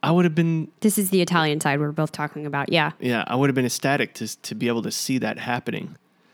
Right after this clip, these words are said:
Speaker 1: It's, it's an adventure that you, you can now allow yourself to go on, and it's pretty fun.
Speaker 2: I think I would have been too scared. The, the way Yaz is jumping recklessly into this and just like, "I have to figure it out." I would be more like the doctor. What,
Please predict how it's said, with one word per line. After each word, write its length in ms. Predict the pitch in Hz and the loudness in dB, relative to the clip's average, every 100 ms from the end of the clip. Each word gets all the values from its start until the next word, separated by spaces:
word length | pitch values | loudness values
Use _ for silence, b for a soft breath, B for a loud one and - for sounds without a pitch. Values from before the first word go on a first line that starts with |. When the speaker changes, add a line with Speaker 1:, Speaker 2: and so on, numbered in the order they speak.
| b b | b b
Speaker 1:
It's, 200 | 175 - | -4 0
it's 400 | 160 - - - - _ _ _ | -2 0 -4 -6 -12 _ _ _
an 80 | 139 | 0
adventure 600 | 139 127 175 208 123 104 | 2 4 4 4 2 2
that 140 | 104 95 | 0 0
you, 240 | 113 110 - _ _ | 2 0 -6 _ _
you 100 | 127 | -6
can 140 | - 127 | -2 2
now 240 | 120 117 | 4 4
allow 220 | 107 113 | 4 4
yourself 340 | 123 110 - 101 | 4 2 -2 -4
to 60 | 107 | 0
go 220 | 123 139 | 2 2
on, 160 | 110 107 | 2 0
and 60 | |
it's 100 | 110 | -4
pretty 220 | - 208 196 | -2 0 2
fun. 340 | 156 170 139 B B - _ | 0 0 -2 B B -20 _
Speaker 2:
I 140 | 226 285 | 0 2
think 240 | 381 359 | 2 4
I 120 | 302 | 4
would 140 | 269 247 | 6 4
have 100 | 214 | 4
been 180 | 202 196 | 4 2
too 220 | - 185 | 2 0
scared. 600 | - - 160 151 139 - | -2 -4 -4 -4 -8 -10
The, 200 | - 196 - _ - | -6 -6 -6 _ -4
the 180 | 208 | 0
way 220 | 185 202 233 | 2 2 2
Yaz 440 | 196 196 202 196 | 4 4 4 4
is 240 | 185 165 - - | 0 -2 -8 -4
jumping 680 | - 156 175 180 180 156 147 | 0 2 2 2 0 0 -2
recklessly 720 | 151 - 175 160 - 165 151 | -6 -4 -6 -6 -4 -2 0
into 240 | 147 156 | -2 -4
this 380 | 139 113 - - | -6 -8 -10 -10
and 100 | 170 | -6
just 200 | 156 156 | -6 -4
like, 160 | 165 165 | -4 -2
"I 80 | 175 | -4
have 400 | 165 - 175 170 | -4 -4 -4 -2
to 80 | 180 | -4
figure 340 | - 160 160 156 | -2 -2 0 0
it 100 | 147 | 0
out." 280 | 131 123 - b _ | -2 -2 -10 b _
I 100 | 220 | 2
would 240 | 254 285 | 2 0
be 140 | 285 277 | 0 0
more 360 | 233 233 226 | 2 4 4
like 260 | 233 220 233 | 2 0 0
the 80 | 214 | -2
doctor. 600 | 170 156 196 - 247 170 | 2 4 2 0 2 2
What, 280 | 151 165 | 0 -4